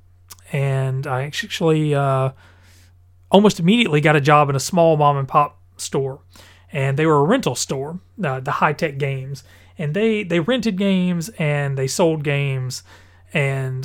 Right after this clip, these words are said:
they, they took trade-ins and all that fun stuff too. And I did this for a few years and really enjoyed it, and this was where my love for the original PlayStation really started to sort of bloom. Um,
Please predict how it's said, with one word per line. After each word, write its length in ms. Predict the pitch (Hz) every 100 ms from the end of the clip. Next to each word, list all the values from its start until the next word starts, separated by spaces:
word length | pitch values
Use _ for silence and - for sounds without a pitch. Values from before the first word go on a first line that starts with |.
| 160
they, 220 | 143 139
they 220 | 147 143
took 180 | 143 214
trade-ins 480 | - 165 143 143 139
and 80 | 135
all 140 | 131
that 120 | 131
fun 160 | 135 120
stuff 300 | - - -
too. 320 | - 151 143 - _ _ - -
And 380 | 165 147 147 160
I 100 | 165
did 200 | 190 175
this 160 | 175
for 120 | - 147
a 60 |
few 220 | 131 156
years 360 | 135 135 135 147
and 220 | 165 147 135 - -
really 300 | 277 262 226
enjoyed 340 | 185 254 190
it, 160 | 143 156
and 360 | 147 147 147 - -
this 180 | 240 240
was 160 | 208
where 380 | 156 160 143 151 - - _
my 420 | 165 147 143 135 135
love 360 | 143 160 151
for 120 | 196
the 140 | 143 135
original 340 | 143 147 135
PlayStation 520 | 127 143 127 135 135 120
really 280 | 143 131
started 360 | 131 170 131 123
to 80 | 139
sort 180 | - 139
of 140 | 127
bloom. 480 | 143 139 131 123 131 - - - -
Um, 640 | 147 127 127 127 127 123